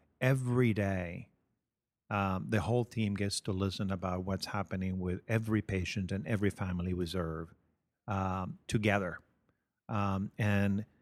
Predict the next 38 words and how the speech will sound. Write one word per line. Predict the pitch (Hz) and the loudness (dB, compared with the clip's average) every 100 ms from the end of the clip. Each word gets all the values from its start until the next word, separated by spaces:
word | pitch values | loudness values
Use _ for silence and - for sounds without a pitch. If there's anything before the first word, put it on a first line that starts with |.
| _ | _
when | 113 113 | 2 4
I | 107 | 4
listen | 107 127 147 - 113 | 4 4 4 4 4
to | 98 110 | 4 2
everything | 104 110 113 95 | 4 2 2 2
we | 95 | 2
do, | 95 95 92 | 4 2 2
and | 90 | 0
it | 95 | 0
happens | 104 104 92 - | 0 0 -4 4
early | 123 127 123 | 6 6 6
in | 117 | 6
the | |
morning, | 110 107 107 104 | 6 6 4 4
it | 98 | 2
happens | 98 95 98 90 - _ | 0 -2 -4 -4 -8 _
at | 101 | -10
the | - | -10
close | - 135 127 110 | -4 2 4 2
of | 104 | -2
the | |
day, | 101 104 101 101 | 0 0 0 0
and | 98 | 0
then | 98 - | 0 -2
in | 110 110 | -2 0
between, | 104 - 113 98 90 87 _ _ _ | 0 0 0 0 -2 -6 _ _ _
there's | 101 | -2
still | - 104 | 2 2
things | - 98 | 4 0
happening. | - 95 - 98 | 2 0 -2 -2
But | 92 92 | -2 -2
th-, | - | -4
at | 113 | 0
that | 107 117 | 2 2
moment, | 110 107 101 95 - - | 2 2 2 0 -6 -8
twice | - 117 110 | 2 4 4
a | |
day, | 101 | 0